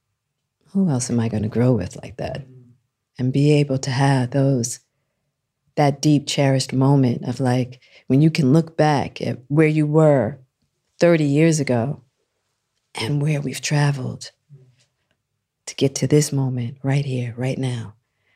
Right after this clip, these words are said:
of this beautiful family. Without him, I wouldn't have had Jaden, Willow, Trey. Oh my gosh. There are no greater treasures than those three.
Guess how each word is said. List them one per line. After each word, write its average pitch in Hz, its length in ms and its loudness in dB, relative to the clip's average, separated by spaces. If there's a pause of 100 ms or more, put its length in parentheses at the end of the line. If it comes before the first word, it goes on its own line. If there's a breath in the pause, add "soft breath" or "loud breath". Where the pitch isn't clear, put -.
(560)
of 139 140 -10
this 127 180 -6
beautiful 143 640 2
family. 127 720 0 (1000 soft breath)
Without 165 360 2
him, 165 500 2 (1400)
I 139 40 0
wouldn't 143 280 2
have 113 160 -6
had - 180 -12
Jaden, 147 680 0
Willow, 135 560 0
Trey. 139 540 -2 (580)
Oh 170 200 -6
my - 220 -20
gosh. - 680 -14 (1500)
There 180 500 0
are 175 200 2
no 165 200 2
greater 139 300 -2
treasures 117 600 -8
than 110 220 -8
those - 240 -10
three. - 360 -10